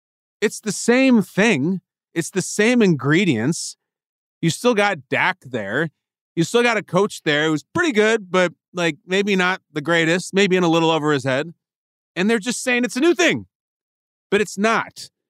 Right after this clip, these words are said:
It's a little different. Couple of years ago is, "Well, this version, uh, can't manage the clock." And then maybe a year ago is, "This version can't finish." This version of the Cowboys Mexican fast food is, "We can't win on the road."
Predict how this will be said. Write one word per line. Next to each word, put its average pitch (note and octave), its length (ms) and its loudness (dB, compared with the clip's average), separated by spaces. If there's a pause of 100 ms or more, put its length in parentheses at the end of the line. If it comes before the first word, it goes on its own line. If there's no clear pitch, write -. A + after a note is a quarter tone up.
(640)
It's - 220 -2
a E3+ 80 2
little G#3 460 4
different. D3+ 840 -2 (280)
Couple B3+ 280 0
of F#3+ 80 4
years F3 260 0
ago D#3+ 440 0
is, D3+ 180 -4 (260)
"Well, E3+ 120 2
this E4 180 2
version, F#3 560 -2
uh, E3 360 -2 (220)
can't A#3 240 -2
manage A3 220 -2
the G3 100 -2
clock." F#3 440 -2 (680)
And D#3 160 -6
then E3+ 420 -4 (100)
maybe G3 200 0
a F#3+ 40 2
year C4 180 4
ago G#3 260 2
is, E3+ 100 0
"This G#3 140 -2
version F#3 240 0
can't F3+ 200 -2
finish." F#3 480 0 (420)
This C4 240 2
version F#3 460 0
of D3+ 240 -2
the D3+ 80 -2
Cowboys D3+ 580 0
Mexican C#3+ 480 -4
fast C3 420 -2
food C3+ 300 -2
is, C#3 340 -2 (260)
"We D3 220 0
can't A3+ 340 0
win F3 180 2
on F#3 160 2
the E3+ 100 2
road." D3+ 500 0